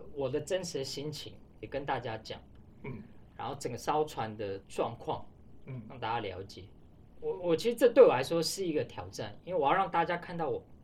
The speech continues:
Speaker 1: 除了魔术师之外的另外一面。
Speaker 2: 你有想过说我今天讲完，我明天要讲什么吗？
Speaker 1: 有，我事先都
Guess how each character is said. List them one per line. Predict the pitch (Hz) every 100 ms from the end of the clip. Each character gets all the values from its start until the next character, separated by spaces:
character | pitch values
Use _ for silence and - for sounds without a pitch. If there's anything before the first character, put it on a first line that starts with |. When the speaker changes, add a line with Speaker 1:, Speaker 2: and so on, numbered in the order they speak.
| - - - - - -
Speaker 1:
除 | - 160
了 |
魔 | 156 139 147
术 | - 170
师 | - 156
之 | 143
外 | 143 120
的 |
另 | 135 131
外 | 127 113
一 | 98
面。 | 101 113 101 - - -
Speaker 2:
你 | 165
有 | 175
想 | 135 113
过 | 151 139
说 | 139
我 | 127
今 | 135
天 | 131 123
讲 | 113 87
完， | - -
我 | 139
明 | 127
天 | 120
要 | 131
讲 | - 120
什 | 117
么 | -
吗？ | - - 880 807 - -
Speaker 1:
有， | - 113
我 | 120 123 151
事 | - 285
先 | 262 254
都 | 247